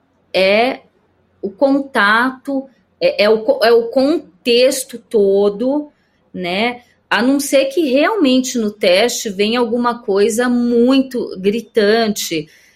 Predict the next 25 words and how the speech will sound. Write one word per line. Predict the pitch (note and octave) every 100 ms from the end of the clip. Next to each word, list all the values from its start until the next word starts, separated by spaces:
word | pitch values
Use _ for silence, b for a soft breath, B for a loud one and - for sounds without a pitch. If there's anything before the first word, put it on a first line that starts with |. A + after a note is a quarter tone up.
| b
é, | C#3 B2+ G#2 G#2 D#2 _ _ _ _ - - - _ _ _ _
algo | F#3 G3+ A3
como | G#3+ A3
uma | A3 G#3+
bipolaridade | F3+ A3 A3+ G#3+ G#3 F#3 F#3 G#3 G3+
muito | G#3 G3+ -
forte, | - G3+ A3+ A3+ G#3+ G3+ - - G#3 F#3+ B B -
é, | F3 F3 E3+ -
e | A3+
mesmo | C4 A4 G#4
assim, | G4+ - C#4 E4+ G#4 G#3
a | G3
gente | B3 D4 -
compartilha | D#4+ D#4+ D#4 D#4 F4 F#4+ E4+
isso | - -
com |
o | A#3+
cliente: | A#3 A#3 A3 F3+ -
"Olha, | C4 A3+ D#3+ D#3 -
ele | F#3+ A3
vai | G#3+ B3+ D4
ter | D4 A#3+ G3+ G#3+
oscilações | C4+ C#4+ D4 D#4+ B3 A3+
de | A3+
humor, | D#4 G#4+ F4+ C4 F3 D#3+